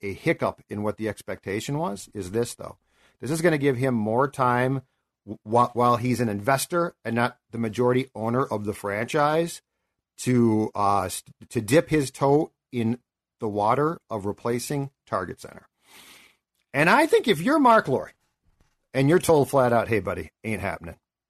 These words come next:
ain't gonna happen," I think that at least changes your thought process before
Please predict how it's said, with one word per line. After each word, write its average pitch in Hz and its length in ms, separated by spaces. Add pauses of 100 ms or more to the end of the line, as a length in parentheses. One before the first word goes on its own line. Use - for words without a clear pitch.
(480)
ain't 135 320
gonna 120 180
happen," 92 440 (1040)
I 127 80
think 208 220
that 208 120
at 151 140
least 170 380
changes 151 500
your 117 160
thought 113 320
process 156 420
before 127 500